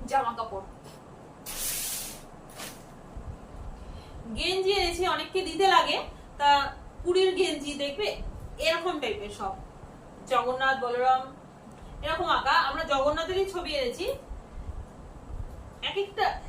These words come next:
আহ, এক এক রকম গেঞ্জি এনেছি, সবই একই দেখতে, কিন্তু সাইজটা আলাদা আর কালারটা আলাদা।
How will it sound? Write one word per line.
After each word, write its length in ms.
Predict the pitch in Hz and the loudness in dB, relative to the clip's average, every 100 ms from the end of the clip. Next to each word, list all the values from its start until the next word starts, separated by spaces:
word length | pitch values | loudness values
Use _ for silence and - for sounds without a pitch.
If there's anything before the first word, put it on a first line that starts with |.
| - 254 | -6 -2
আহ, 220 | 247 233 - 269 | 0 0 0 -2
এক 60 | 359 | -2
এক 60 | 370 403 | 6 8
রকম 180 | 415 427 370 | 8 4 2
গেঞ্জি 260 | 359 349 466 | 2 4 4
এনেছি, 280 | 381 339 453 587 - | 2 0 2 2 2
সবই 220 | 480 453 440 330 | 0 4 4 4
একই 180 | 415 440 339 | 4 2 2
দেখতে, 280 | 339 403 523 - - - - - | -2 -2 -2 -2 -8 -12 -10 -8
কিন্তু 220 | 320 320 339 339 | -4 -4 -4 0
সাইজটা 520 | - 330 381 - - 392 330 | 4 6 6 4 6 8 8
আলাদা 260 | 302 294 - - - - - | 6 6 4 2 -10 -12 -2
আর 80 | 262 254 | 0 6
কালারটা 380 | 311 277 262 202 180 | 8 8 6 -2 -4
আলাদা। 280 | 175 190 | -4 -4